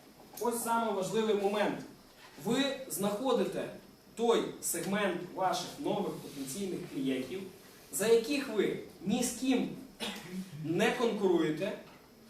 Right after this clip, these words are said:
і для яких ваша пропозиція є надзвичайно цінною. Саме для цього варто робити, е, даний аналіз. Фактично він займає не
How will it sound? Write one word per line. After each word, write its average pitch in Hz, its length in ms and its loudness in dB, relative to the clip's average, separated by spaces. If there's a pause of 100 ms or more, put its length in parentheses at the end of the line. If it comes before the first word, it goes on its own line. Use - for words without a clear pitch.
(180)
і 220 80 -4
для 233 200 2
яких 247 420 2 (280)
ваша 196 320 6
пропозиція 151 800 -4 (420)
є 214 240 0 (220)
надзвичайно 202 880 -2 (920)
цінною. 220 520 0 (720)
Саме 285 320 4
для 208 200 4
цього 247 560 4 (140)
варто 185 500 2 (340)
робити, 170 760 2 (280)
е, 139 460 -2 (160)
даний 214 360 2
аналіз. - 640 0 (180)
Фактично 269 420 -2
він 202 160 0
займає 190 520 0
не 220 160 4